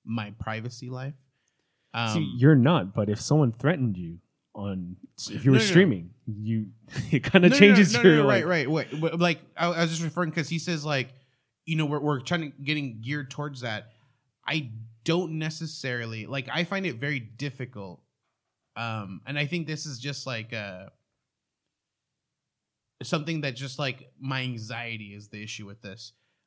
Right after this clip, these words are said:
Speaker 1: I find it difficult to share my life, but it's not because I have a fear of sharing my life.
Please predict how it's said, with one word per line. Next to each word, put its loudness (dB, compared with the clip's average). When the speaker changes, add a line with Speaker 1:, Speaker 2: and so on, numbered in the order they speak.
Speaker 1:
I -4
find -2
it -8
difficult -8
to -12
share -10
my -14
life, -18
but -6
it's -8
not -4
because -6
I -6
have -6
a -12
fear -6
of -10
sharing -10
my -16
life. -20